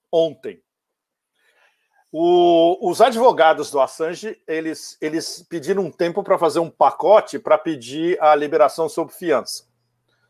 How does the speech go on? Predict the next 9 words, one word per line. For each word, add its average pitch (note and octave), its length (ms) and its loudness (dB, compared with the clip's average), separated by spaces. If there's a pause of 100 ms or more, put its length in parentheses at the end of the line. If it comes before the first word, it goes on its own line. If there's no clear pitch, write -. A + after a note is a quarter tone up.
(280)
Eles E3 160 -2
fizeram, G3 260 4
eles F3+ 140 -2
fizeram G3 240 2
um G#3+ 40 -2
pacote G3+ 560 0
super, B3 920 -4 (460)
é, D3 400 2 (380)
fechado. E3 500 2